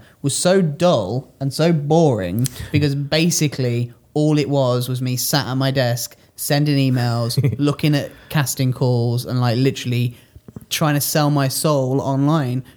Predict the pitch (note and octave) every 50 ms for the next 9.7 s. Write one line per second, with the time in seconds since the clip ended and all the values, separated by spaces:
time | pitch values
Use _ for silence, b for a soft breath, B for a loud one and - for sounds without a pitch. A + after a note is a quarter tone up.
0 | B _ D3+ C3+ - - D3 C#3+ D#3 D#3+ D3 D3 D3+ C#3 C3 - - C#3 C3+ C#3+
1 | C#3 C3 C3 C3 - - D3 C#3 D3+ D3 C#3+ C#3 C3 C3 C3 - - - D3+ B2+
2 | B2 B2+ B2 B2 B2 B2+ B2+ B2 - - D#3 D#3+ C3 G#2+ G#2 - - B B B
3 | B B B - C#3+ C3 B2 C3+ C3+ C3+ C3 B2 - C#3 A#2+ G#2 G#2 F#2 D3 D3
4 | C3 A#2+ A#2 - A#2 A2+ A2 A2+ A2+ A2+ - - - G#2+ - - D#3+ F3+ E3 C#3
5 | B2+ - A2+ G#2+ G#2+ A2+ - A2 G#2+ A2+ - A2 - G#2+ A2+ A2+ A#2 - - A2
6 | G#2 - - G2 F#2 G2+ - - - A2 G#2 - A#2+ - - - C3 G#2 - -
7 | F#2+ F#2+ G2 A#2 B2 C3+ B2+ - D#3+ D#3 C#3+ C3 A2+ A2 G#2+ - A#2+ - - A#2+
8 | G#2 - - - - _ - - - - G#2 G2+ G2 G2 G#2 F#2+ E2+ F#2 G2 -
9 | - G2 F#2+ - - - G2 F#2+ - F2 F#2 F2+ - -